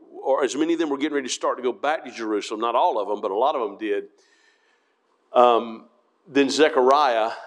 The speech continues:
who we'll look at in a couple of weeks, a few weeks, about a month, and then Malachi, um, the last book of the Old Testament. Those are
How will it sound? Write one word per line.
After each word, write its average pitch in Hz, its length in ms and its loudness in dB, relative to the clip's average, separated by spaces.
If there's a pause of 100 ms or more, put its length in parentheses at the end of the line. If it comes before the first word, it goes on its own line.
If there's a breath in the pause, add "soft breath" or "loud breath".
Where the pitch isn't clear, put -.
(400 loud breath)
who 127 100 -6
we'll 123 200 2
look 123 200 0
at 113 340 2
in 104 120 -4
a 95 80 -6
couple 104 380 -6
of 104 60 -2
weeks, - 480 -4 (380 soft breath)
a 107 80 -2
few 127 200 -2
weeks, 123 160 6
about 117 200 4
a 98 40 -2
month, 113 400 -2
and 113 200 -2
then 113 240 0
Malachi, 113 680 -2 (520 soft breath)
um, 95 580 -2
the 110 100 -2
last 117 440 2
book 110 200 0
of 101 160 0
the 107 140 -4
Old 98 220 0
Testament. 104 500 -6
Those 113 300 2
are 104 200 2